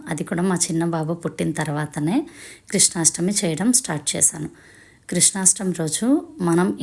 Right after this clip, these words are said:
ఇంట్లో నైవేద్యము పెట్టే దానిలో అటుకులు ఉండేటట్టు చూసుకోండి. నేనైతే ఈసారి పాయసము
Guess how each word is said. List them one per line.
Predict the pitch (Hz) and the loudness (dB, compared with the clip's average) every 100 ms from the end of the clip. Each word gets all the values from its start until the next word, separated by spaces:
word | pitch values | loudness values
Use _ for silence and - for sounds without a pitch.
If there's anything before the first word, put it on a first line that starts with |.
| 170 | 0
ఇంట్లో | 170 - 196 190 277 - _ _ _ _ _ _ _ _ _ - 180 | 0 0 0 0 -2 -6 _ _ _ _ _ _ _ _ _ 0 2
నైవేద్యము | 170 180 156 170 170 196 262 - _ - | 4 2 0 2 2 2 -2 -12 _ -4
పెట్టే | 175 185 165 | 0 0 0
దానిలో | 151 147 160 269 330 - - - _ - | 0 0 0 -2 -2 -14 -20 -20 _ -2
అటుకులు | 180 202 208 214 285 185 | -2 0 2 4 4 2
ఉండేటట్టు | 170 170 170 - 269 220 | 0 0 -4 -2 -2 0
చూసుకోండి. | 170 - 151 147 - - - | 0 0 -2 -4 -6 -12 0
నేనైతే | 175 175 170 165 226 233 - _ - | 4 4 2 2 -2 -2 -8 _ 0
ఈసారి | 175 - 160 165 285 - - - - - | 2 2 0 -2 -2 -2 -18 -20 -16 0
పాయసము | 175 160 170 - 180 | 2 4 2 2 2